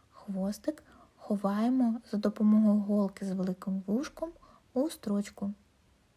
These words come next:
Зайве відрізаємо. Припуск припрасовуємо і потім запрасовуємо припуск манжети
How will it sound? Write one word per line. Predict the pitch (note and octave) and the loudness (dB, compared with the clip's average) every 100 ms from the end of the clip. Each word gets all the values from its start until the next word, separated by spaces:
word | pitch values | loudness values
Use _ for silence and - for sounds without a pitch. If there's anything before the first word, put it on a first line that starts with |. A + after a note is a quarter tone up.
| _ - _ A#3 | _ -20 _ -6
Зайве | G#3 G#3 C#4+ C#4 A#3+ | -2 0 0 -2 -2
відрізаємо. | D4 A#3 G#3+ G#3 G3 G3 G3 G3 - _ _ - - - _ _ _ _ _ _ _ _ _ _ _ _ _ _ _ _ _ _ - _ _ _ _ _ - | -4 -2 -4 -2 -2 0 0 -2 -6 _ _ -20 -20 -20 _ _ _ _ _ _ _ _ _ _ _ _ _ _ _ _ _ _ -20 _ _ _ _ _ 2
Припуск | A#3+ A#3+ G#3+ - - - _ _ | 2 2 -2 -8 -14 -18 _ _
припрасовуємо | A3 G#3+ G3+ G#3 - G3+ G3 G#3+ B3 C#4+ E4 _ - _ _ _ | -4 -2 -4 -4 -4 -4 0 2 2 0 -6 _ -20 _ _ _
і | - A3+ | -2 -2
потім | A3 G#3 G#3 D4+ D#4 _ | 0 -2 0 -2 -4 _
запрасовуємо | A3+ G#3+ G#3+ G#3 - - A3 B3+ C#4+ C#4+ | -2 0 0 -4 -2 0 2 2 0 -2
припуск | C4+ A3+ A3 A3 G#3 - | -4 -4 -2 -4 -10 -4
манжети | G3+ G3 G3+ B3+ C4+ C#4+ | -2 -2 -2 -4 -4 -10